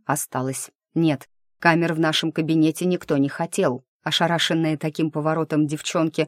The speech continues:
разом замкнулись, а, едва закончился рабочий день,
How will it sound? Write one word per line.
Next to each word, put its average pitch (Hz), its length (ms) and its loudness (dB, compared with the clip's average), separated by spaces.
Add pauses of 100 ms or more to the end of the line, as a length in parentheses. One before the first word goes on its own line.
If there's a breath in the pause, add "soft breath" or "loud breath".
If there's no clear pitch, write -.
(120)
разом 156 420 2
замкнулись, 160 680 0 (260)
а, 156 220 -2 (200)
едва 170 380 2
закончился 160 680 -2
рабочий 151 500 0
день, 202 380 0